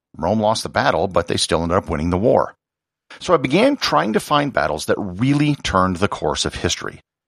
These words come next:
These type of conflicts wouldn't have been one European king fighting some other European king, but rather clashes of civilizations. A battle where, if things were to have gone differently,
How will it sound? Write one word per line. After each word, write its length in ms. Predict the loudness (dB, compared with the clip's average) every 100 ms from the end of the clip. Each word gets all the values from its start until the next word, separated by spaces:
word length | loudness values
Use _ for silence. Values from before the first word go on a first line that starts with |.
| _ -20 -6
These 180 | -2 2
type 140 | 2
of 80 | 0
conflicts 480 | 0 0 0 -2 0
wouldn't 240 | 0 2
have 140 | 2
been 340 | 2 2 0 0
one 300 | 4 4 4
European 480 | 4 2 0 -4 -4
king 380 | -2 -2 -2
fighting 300 | -2 -2 -2
some 200 | -2 0
other 160 | 0 0
European 480 | 0 -2 -4 -8 -8
king, 340 | -6 -6 -6 -12 -20 -20 -6
but 160 | -2 0
rather 300 | 2 2 2
clashes 640 | 0 -2 0 2 0 -2 -2
of 160 | -2
civilizations. 960 | 0 0 2 2 2 0 -2 -6 -8 -12 _ _ _ -16 -16 -2
A 60 | 0
battle 400 | 4 4 4 4
where, 340 | 6 6 4 -2 _
if 100 | -6
things 320 | 0 2 4
were 140 | 4 2
to 160 | 2
have 140 | 0 2
gone 340 | 2 2 2
differently, 440 | 0 0 -2 -6